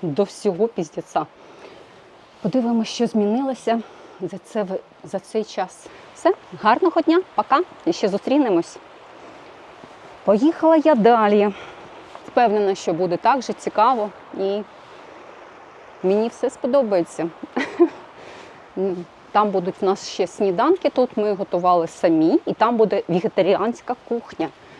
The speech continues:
Ну, я там була, знаю, дуже смачно. І навчає дуже багато, потім до себе приймаєш, е, бачиш, як можна це зробити.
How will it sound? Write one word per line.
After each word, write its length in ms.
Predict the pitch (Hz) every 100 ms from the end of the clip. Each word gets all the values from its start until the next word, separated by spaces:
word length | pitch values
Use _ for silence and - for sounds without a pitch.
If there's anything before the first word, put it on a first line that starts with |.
| - - -
Ну, 160 | 165 208
я 80 | 202
там 160 | 151
була, 320 | 151 160 294 370 -
знаю, 460 | 170 147 - 311 262 202
дуже 160 | 185 -
смачно. 540 | - 185 175 - - - - - - - - - - 185
І 320 | 196 190 190 - -
навчає 480 | 180 185 190 175 151
дуже 280 | 160 170 160
багато, 500 | 165 202 294 190 175 -
потім 320 | - 185 185 170
до 180 | 170 208
себе 380 | - 180 147 151 - 165 151
приймаєш, 600 | 180 185 254 285 - - - - - - -
е, 120 | 160 156
бачиш, 520 | 165 220 240 202 - - -
як 220 | 185 220 -
можна 440 | 202 214 - 165
це 160 | - 180
зробити. 580 | 175 175 175 311 320